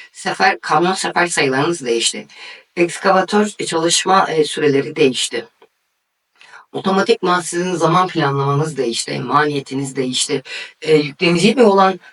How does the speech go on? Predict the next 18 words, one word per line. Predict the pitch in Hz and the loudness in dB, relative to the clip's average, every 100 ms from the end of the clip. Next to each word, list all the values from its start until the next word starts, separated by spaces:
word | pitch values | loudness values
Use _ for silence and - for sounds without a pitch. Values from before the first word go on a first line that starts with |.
| _ - | _ -2
e, | 160 | 0
sözleşmenizin | 156 180 170 180 202 208 190 190 | 2 0 2 0 4 4 4 2
kapsamı | - 143 - 156 156 | 0 -6 -2 0 0
da | 113 | 0
değişti. | 92 - - - _ _ _ - - - - | -2 -4 -10 -12 _ _ _ -20 -20 -20 -16
Peki | - 240 | -14 -2
başka | 214 214 233 214 | 0 0 0 0
bir | |
örnek | 185 147 135 - 123 | 2 2 -2 -6 -12
verelim. | 104 113 - - - - _ 226 | -10 -10 -12 -14 -20 -20 _ -4
E, | |
o | 240 | 0
da | 262 226 | 0 0
hadi | 220 - | -4 -8
tuğla | - 220 170 | -2 0 0
olsun. | 151 - - - - - - - _ | -2 -2 -4 -8 -8 -14 -18 -20 _
Elli | 262 294 254 196 | -10 -6 -4 -2
bin | 170 | -2